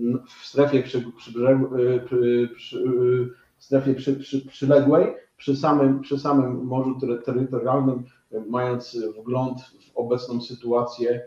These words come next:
y, tego, co się dzieje na morzu terytorialnym, no, to uznałbym, że jest to miejsce,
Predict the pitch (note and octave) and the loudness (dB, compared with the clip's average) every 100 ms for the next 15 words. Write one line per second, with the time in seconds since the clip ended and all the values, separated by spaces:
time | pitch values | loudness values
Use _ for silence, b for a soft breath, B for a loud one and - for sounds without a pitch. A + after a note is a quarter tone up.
0 | B B _ - A2+ A2 A2 G#2 F#2+ _ | B B _ -12 -6 -4 -4 -6 -10 _
1 | _ A#2+ A#2+ A#2 A#2+ A2+ A2 A#2 A2+ A2+ | _ -2 -2 -2 -6 -4 0 0 2 0
2 | A2 A2+ A#2 A#2 - A2+ A2 A2+ B2 C3+ | 0 -2 -2 -4 -4 0 2 0 -2 -4
3 | - b _ C3 C3 C3+ D3+ D3 D3 C3+ | -6 b _ -12 -10 -2 0 4 6 6
4 | D3+ D3+ C#3 D3 D#3 D3 D3 C#3+ - D3 | 6 4 0 -4 -2 -2 -2 -4 -6 -2
5 | D3+ C#3+ - _ _ _ _ _ _ _ | 0 0 -6 _ _ _ _ _ _ _
6 | _ E3+ E3+ D#3+ - F3 E3+ | _ 4 4 4 0 0 0